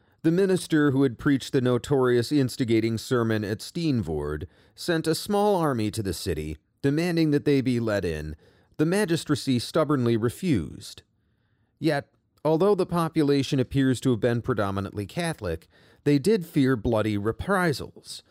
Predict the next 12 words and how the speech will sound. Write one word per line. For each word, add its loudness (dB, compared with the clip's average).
and -2
put -2
pressure 0
on -2
the -2
magistrates -2
to 2
let 0
them -2
do -2
their -4
job. -6